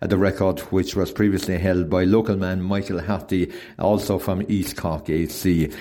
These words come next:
Previous winner of the race, Aidan Noon of Leeville, was second in twelve forty-six, so Paul had, uh,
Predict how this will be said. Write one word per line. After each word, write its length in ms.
Previous 360
winner 180
of 180
the 80
race, 400
Aidan 380
Noon 300
of 180
Leeville, 420
was 160
second 480
in 360
twelve 360
forty-six, 840
so 140
Paul 280
had, 260
uh, 180